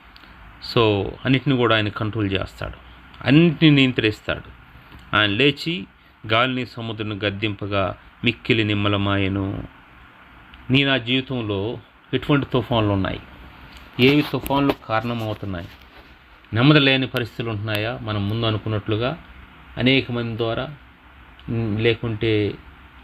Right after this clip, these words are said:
నీ యొక్క కుటుంబం ద్వారా, పిల్లల ద్వారా, నీ బంధువుల ద్వారా, నీ ఉద్యోగం ద్వారా, లేకుంటే నీ ఇరుగు పొరుగు వారి ద్వారా, వీరందరూ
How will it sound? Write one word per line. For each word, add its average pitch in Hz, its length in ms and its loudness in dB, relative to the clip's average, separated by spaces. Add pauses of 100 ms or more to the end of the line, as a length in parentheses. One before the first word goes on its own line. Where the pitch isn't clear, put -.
నీ 120 280 4
యొక్క 110 200 0
కుటుంబం 143 540 2
ద్వారా, 143 280 4
పిల్లల 139 400 -2
ద్వారా, 147 460 0 (600)
నీ 113 60 -2
బంధువుల 143 420 6
ద్వారా, 139 380 4
నీ 120 100 0
ఉద్యోగం 139 540 4
ద్వారా, 143 360 -2 (720)
లేకుంటే 120 540 2
నీ 117 120 2
ఇరుగు 139 260 6
పొరుగు 143 300 4
వారి 139 240 4
ద్వారా, 151 320 0 (220)
వీరందరూ 160 500 4